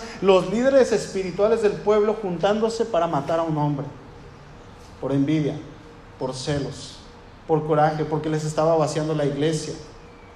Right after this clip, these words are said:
Porque todos los fieles que estaban ellos, eh, sometiendo y dominando, ahora se estaban ya yendo tras esta persona, tras este personaje. Entonces ellos, en su celo, en su envidia, se confabulan.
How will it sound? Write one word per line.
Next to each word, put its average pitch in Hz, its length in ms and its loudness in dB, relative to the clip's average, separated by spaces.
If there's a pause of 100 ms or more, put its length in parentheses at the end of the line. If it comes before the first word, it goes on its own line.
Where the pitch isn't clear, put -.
(480)
Porque 160 240 -2
todos 175 200 2
los 175 180 0
fieles 180 340 -4
que 160 80 -8
estaban 170 340 -2
ellos, 175 440 -4 (240)
eh, 151 300 0
sometiendo 170 600 -4
y - 20 -2
dominando, 170 600 0
ahora 165 260 6
se 160 100 -6
estaban 165 420 0
ya 160 120 4
yendo 165 320 0
tras 147 340 -4
esta 156 220 -4
persona, 156 580 0
tras 143 220 -2
este 156 160 -2
personaje. 165 580 2
Entonces 180 460 0
ellos, 196 340 4 (300)
en 175 140 2
su 175 120 -6
celo, 202 380 6
en 202 80 6
su 190 120 -4
envidia, 202 440 2
se 202 180 -2
confabulan. 208 840 6